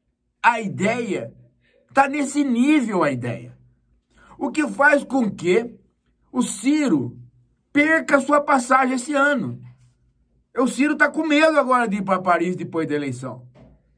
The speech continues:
Porque vai que alguém tá lá esperando ele pra passar a mão naquela bundona. Hã? Amedronta o Ciro. Am-, isso amedronta o Ciro,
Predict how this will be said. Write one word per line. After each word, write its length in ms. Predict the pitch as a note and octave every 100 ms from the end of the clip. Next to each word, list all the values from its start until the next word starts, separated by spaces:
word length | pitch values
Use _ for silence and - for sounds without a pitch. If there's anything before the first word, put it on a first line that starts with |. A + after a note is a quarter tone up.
| _ _
Porque 240 | - D4+
vai 360 | A3 G3 D4+ D4+
que 160 | D4
alguém 440 | C#4+ F#3+ D#3 A3+ A#3+
tá 140 | B3+
lá 180 | G#3 A3+
esperando 600 | G3+ A3 G#3 F#3+ G#3 F3+
ele 180 | A3+ B3
pra 200 | C4 C#4
passar 480 | C4 A3 - B3 A#3+
a 40 |
mão 220 | G#3 B3
naquela 400 | A#3+ A3+ A3 G3
bundona. 600 | E3 D#3+ C#3 A#2+ - - - _ _ _ _ _ -
Hã? 400 | C4 D4 G3+ - - _ _ _ _ _ _ _ _ _ _ _ _ _ _ -
Amedronta 760 | C#4+ D#4 D4+ F3+ A#3+ C#4+ C#4+
o 80 | C#4+
Ciro. 680 | B3 A#3+ B3 A#3+ D#3 B2+ - - _ _ _ _ _ _ _ _ _
Am-, 180 | B3+ B3
isso 300 | C4+ C4 C#4
amedronta 760 | C#4 C#4 F#3 G3 C4+ D4 C4
o 80 | C4+
Ciro, 640 | - G3 A#3 G#3+ C3 -